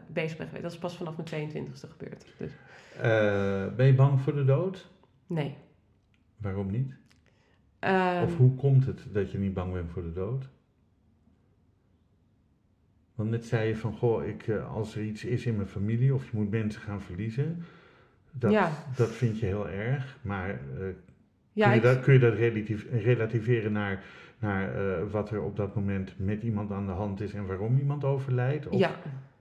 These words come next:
Speaker 2: Ja?
Speaker 1: inderdaad. Nee, ik, ik ben niet bang voor de dood aan zich, omdat het, eh, eh, in, het is in mijn hoofd gewoon heel erg, nou, dat, dat,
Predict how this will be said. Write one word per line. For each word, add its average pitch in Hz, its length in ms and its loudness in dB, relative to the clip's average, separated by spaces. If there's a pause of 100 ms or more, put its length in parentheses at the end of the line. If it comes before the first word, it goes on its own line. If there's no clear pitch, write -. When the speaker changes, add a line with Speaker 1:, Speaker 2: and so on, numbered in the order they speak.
Speaker 2:
Ja? 113 160 -6
Speaker 1:
inderdaad. 160 680 0
Nee, 180 220 0
ik, 175 160 -6
ik - 380 -6
ben 196 120 4
niet 214 160 2
bang 202 260 2
voor 180 140 -6
de 165 80 -8
dood 175 360 0
aan 160 160 -4
zich, 190 440 -6
omdat 170 320 -2
het, 165 260 -8
eh, - 100 -8 (880)
eh, - 140 -8 (320)
in, 175 200 -6 (220)
het - 180 -12
is 156 120 -6
in 160 120 -4
mijn 160 220 -2
hoofd 165 240 -4
gewoon 160 180 -6
heel 165 120 -4
erg, 165 180 -8
nou, 160 120 -6
dat, 156 240 -8
dat, 156 140 -10